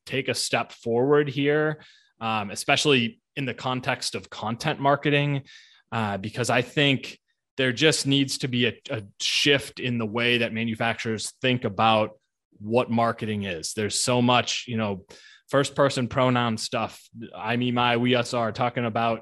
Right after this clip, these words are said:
you know, all the things we do and how our people are the best and our customer service is the best and why you should buy from us. And what the manufacturing se-, sector needs right now is to be building trust and advocacy with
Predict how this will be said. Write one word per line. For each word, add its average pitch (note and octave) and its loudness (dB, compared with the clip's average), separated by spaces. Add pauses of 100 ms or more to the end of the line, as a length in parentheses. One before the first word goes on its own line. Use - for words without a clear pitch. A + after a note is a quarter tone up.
you B2 -8
know, G#2+ -4 (300)
all B2 2
the B2 4
things C3 0
we B2+ 0
do C3 4
and A#2+ 0
how C3 2
our B2 2
people C3+ -2
are B2 2
the A2+ -2
best B2 -2
and A#2 -10
our A#2 -10
customer B2+ -6
service B2+ 2
is A2+ -6
the A2 -4
best B2 2
and A2+ -6
why A#2 0
you A#2 0
should G#2+ -6
buy A#2+ 4
from A#2 -2
us. A#2+ -2
And A2 -2 (360)
what D3 4
the C3+ -2
manufacturing C3 0
se-, C3 -4
sector C3+ -2
needs B2 -2
right D3+ 4
now E3 2
is A#2+ 0
to - -12
be A2+ -2 (260)
building G#2+ 0
trust - 0
and G#2 -6
advocacy B2+ 0
with A2 -2